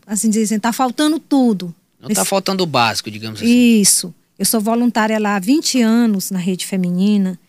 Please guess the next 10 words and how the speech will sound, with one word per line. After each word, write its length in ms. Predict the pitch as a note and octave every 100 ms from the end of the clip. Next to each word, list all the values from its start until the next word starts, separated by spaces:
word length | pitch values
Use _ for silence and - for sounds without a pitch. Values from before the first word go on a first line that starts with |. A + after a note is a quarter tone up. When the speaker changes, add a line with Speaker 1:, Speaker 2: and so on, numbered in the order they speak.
| _ _ -
Speaker 1:
e 80 |
uma 140 | A3+ A#3
coisa 260 | B3 A#3
que 120 | A#3+ B3
eu 80 |
nunca 320 | B3 D4+ - F#4
vi 280 | A3 A3+
nesses 340 | A3 A3+ A3+ G3
vinte 340 | C4 D#4 B3+
anos, 560 | A3 A3+ A3 F#3 - -